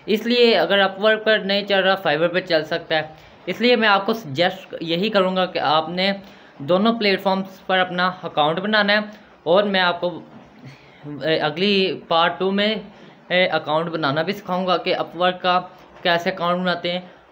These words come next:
और पार्ट, ए, इसी वीडियो का पार्ट थ्री में मैं आपको बताऊंगा कि Fiverr पर अकाउंट कैसे बनाया जाता है। उससे पहले आप मेरे चैनल को सब्सक्राइब कर लें ताकि जो भी वीडियो आए आप तक पहले पहुंच सके। जी हाँ, तो अगर आप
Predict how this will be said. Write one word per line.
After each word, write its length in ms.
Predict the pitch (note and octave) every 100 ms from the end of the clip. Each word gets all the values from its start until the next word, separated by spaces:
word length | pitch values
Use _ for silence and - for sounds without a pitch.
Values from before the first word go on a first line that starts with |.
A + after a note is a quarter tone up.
| -
और 220 | E3 E3+ E3 -
पार्ट, 420 | E3 D#3 D#3 -
ए, 400 | D#3 D3 C#3 C3 C3 C#3
इसी 520 | E3+ E3+ G3+ G3+ G3 - -
वीडियो 320 | D3+ D#3+ F3
का 120 | F3
पार्ट 360 | E3+ - D#3+ D#3 -
थ्री 240 | - E3+ F3
में 140 | E3+
मैं 140 | D3+ D3
आपको 280 | C#3+ -
बताऊंगा 400 | D#3+ D3 C#3+ D#3 D#3+ - - -
कि 80 | F#3
Fiverr 380 | F#3+ F#3+ F#3 G3
पर 360 | F#3+ D#3+ D#3+ D#3+ -
अकाउंट 420 | - - C#3 C#3+ - -
कैसे 280 | D#3+ D3+ E3
बनाया 300 | D#3 A#2+ A2
जाता 220 | A2+ A2+
है। 100 | A2 - - - - _ _ - -
उससे 260 | D#3+ - G#3+
पहले 220 | F#3+ F#3
आप 180 | F3+ F3
मेरे 220 | F3+ F3
चैनल 240 | D#3+ E3
को 120 | E3
सब्सक्राइब 500 | - E3+ - E3 E3
कर 140 | E3 F3
लें 140 | F3
ताकि 240 | E3+ D#3+ E3+
जो 180 | D#3
भी 120 | E3 G3
वीडियो 280 | F3 D#3
आए 100 | D#3
आप 160 | C#3+ C3+
तक 100 | D#3+
पहले 280 | D#3+ D3+ D3+ E3+ - - - -
पहुंच 200 | D#3 D3+
सके। 300 | C#3+ C3+ A2+ - - -
जी 200 | D#3+ A3+
हाँ, 420 | A3+ A3 G#3 - -
तो 300 | G3+ G#3 -
अगर 280 | E3+ F3 B3
आप 340 | A#3+ A3+ -